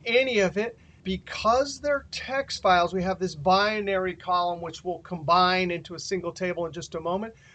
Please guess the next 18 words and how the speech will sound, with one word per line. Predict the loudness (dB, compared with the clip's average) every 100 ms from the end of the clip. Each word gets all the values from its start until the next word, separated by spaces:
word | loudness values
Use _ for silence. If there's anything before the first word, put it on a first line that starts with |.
| _
But | -6 -6
first, | -8 -4 -2 -2 -2 -8
the | -8 -8
extension | -8 -8 -4 -4 -4 -8
column. | -6 -2 -2 -4 -12 _ _ _ _
Just | -8 -2 -2 -2 -8 -10
in | -10 -12
case | -16 -2 2 2 0 -4
we | -4
have | -2 -4 -8 _ 0
other | 0 0 -2
file | -6 -6 0 2 2 0 -2
types | -2 -2 -2 -6
in | -6
the | -8
folder | -10 -6 -4 -2 -2 -2
by | -4 -4
mistake, | -8 -10 -2 -2 -2